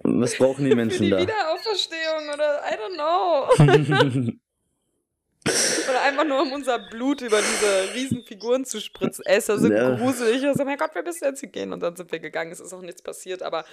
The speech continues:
Speaker 2: wie random. Ich frag mich auch, wie sind diese Figuren da hingekommen? Also klar, mit dem Schiff oder, aber
Speaker 1: Ja, oder bei Ebbe wurden sie da hingetragen.
Speaker 2: <laughs> Ja, das war auf jeden Fall richtig weird.
Speaker 1: Hast du Bilder von da gemacht oder war es dir zu gruselig, dass du es nicht auf deinem Handy haben wolltest?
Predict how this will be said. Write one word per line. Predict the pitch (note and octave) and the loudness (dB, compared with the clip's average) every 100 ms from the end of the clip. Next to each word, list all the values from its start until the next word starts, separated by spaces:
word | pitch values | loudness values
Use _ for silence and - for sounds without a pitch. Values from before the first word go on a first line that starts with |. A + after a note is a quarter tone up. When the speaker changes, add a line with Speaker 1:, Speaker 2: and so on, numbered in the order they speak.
| - - - | -20 -20 -16
Speaker 2:
wie | F#3 A3+ | -4 2
random. | C#4 F#3+ E3+ F3 D4 C#4 F#3 E3 F3 | 2 4 4 6 6 4 4 4 2
Ich | G#3 | -4
frag | A3+ B3 | -2 -4
mich | C#4 | 0
auch, | C4 G#3 | 0 0
wie | |
sind | A#3+ B3+ | -6 -4
diese | B3 A3 | -6 -4
Figuren | C4+ A3+ C#4+ D#4+ | -6 -2 -2 -2
da | |
hingekommen? | C4+ C4 E4+ - B3+ B3 C4+ E4+ - - - - - | -2 -2 -4 -6 -6 -4 -4 -4 -4 -6 -4 -2 0
Also | A#3+ A#3 | 2 0
klar, | - B3 C4+ | 4 4 4
mit | B3 | 0
dem | B3+ | -8
Schiff | A3 - C#4 - | -6 0 0 -2
oder, | - B3 G#3 - - - - - - - | -2 0 0 -4 -10 -18 -16 -16 -12 2
aber | G#3 G3+ G3 F#3+ F3+ | 4 4 4 4 4
Speaker 1:
Ja, | F#3 C3 | 4 4
oder | B2+ A2 | 2 0
bei | A2 G#2 | 2 0
Ebbe | G2+ A#2+ A#2+ | 2 0 0
wurden | A#2 A#2+ | 0 2
sie | A2 | 2
da | G#2 | 2
hingetragen. | A#2+ D3 D3+ G#2+ G2+ G2+ - - _ - _ _ _ - | 2 0 0 0 0 -4 -12 -20 _ -20 _ _ _ -4
Speaker 2:
<laughs> | - C3 - _ - G3+ F3+ E3+ _ - _ - D#4 - - - - _ _ _ - - - - - | -2 -2 -4 _ -12 -12 -12 -20 _ -18 _ -2 0 0 -6 -20 -20 _ _ _ -18 -18 -18 -20 -8
Ja, | F#3+ F3 - _ | -4 -4 -6 _
das | A#3+ B3 | -2 0
war | B3+ G#3 | 2 2
auf | |
jeden | G#3 G#3+ | 0 -2
Fall | A3+ G3 | 0 2
richtig | G#3 - - | 0 -4 -10
weird. | G3+ G3+ F#3+ A3+ | -2 4 4 4
Speaker 1:
Hast | - C3+ | 4 4
du | A#2+ | 4
Bilder | B2+ D#3 F#3 | 2 2 0
von | F3+ F3+ | 0 0
da | D#3+ | 0
gemacht | D#3+ D#3+ D#3+ | 0 -2 0
oder | C3+ | 0
war | B2 | 0
es | A#2+ | -2
dir | A2+ | -4
zu | A#2+ | -4
gruselig, | G#2 A2 G#2 G2+ | 0 0 2 0
dass | G#2+ G2 | 0 0
du | |
es | F#2 | 0
nicht | G#2+ F#2+ | 2 2
auf | |
deinem | G2 F#2 | 2 2
Handy | F#2+ F2+ | 2 2
haben | D#2+ | 2
wolltest? | D#2+ D#2 E2 - | 2 2 -2 -4